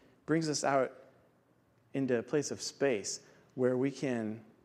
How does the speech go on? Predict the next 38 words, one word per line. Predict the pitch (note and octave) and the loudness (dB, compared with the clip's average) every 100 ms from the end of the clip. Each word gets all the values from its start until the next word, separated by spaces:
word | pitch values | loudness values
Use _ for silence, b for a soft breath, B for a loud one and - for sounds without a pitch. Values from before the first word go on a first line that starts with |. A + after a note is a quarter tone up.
| _ _ _ | _ _ _
it's | B2+ C#3+ | -4 -2
like | B2+ | 0
a | A#2 | -2
space | - C3 - | -2 -2 -2
of | G#2+ | -8
freedom, | - C#3+ C#3+ G#2 F#2+ | -4 0 0 0 0
where | A#2 | 2
we're | A#2+ A#2+ | 2 2
hemmed | A2 D3 D3 C#3 | 0 -2 0 2
in | C3+ C#3+ | 2 0
by | C#3 C3+ | 0 -2
things. | C#3 D3+ D3 D#3 - B B | -2 -2 -2 -4 -8 B B
He | - | 0
wants | D3 B2+ | 2 2
to | C3+ | 0
release | A#2+ A#2 A#2+ C#3 - | 0 0 0 0 -2
us | A#2 - | -2 -2
into | B2 | -2
the | A2+ | -4
things | G#2+ B2 A#2+ | -6 -8 -8
that | A#2+ | -10
he | A#2 | -10
has | A#2 A2+ | -8 -10
for | - - - | -12 -12 -12
us. | C3+ - - b b b b b b _ _ _ _ _ | -12 -14 -14 b b b b b b _ _ _ _ _
And | C3 B2+ | 0 0
it's | A2+ | 2
that, | D3 B2+ - - - _ _ _ _ _ _ _ _ | 2 2 0 -10 -20 _ _ _ _ _ _ _ _
that | C3 A2+ - | -2 0 -4
thundering | - - C3+ C#3 A2 G#2 - | -4 0 2 2 0 -4 -10
power | - C3+ B2+ A2 A2+ | -8 -2 -2 -2 -4
that, | A2+ - A2+ | -6 -8 -10
like, | G2 - - - - | -10 -14 -20 -20 -12
lifts | - A#2+ - | -6 -4 -2
us | A2 - | -2 -2
into | A#2 A#2 | -4 -6
that | A2+ - | -8 -10
spot. | - - | -10 -10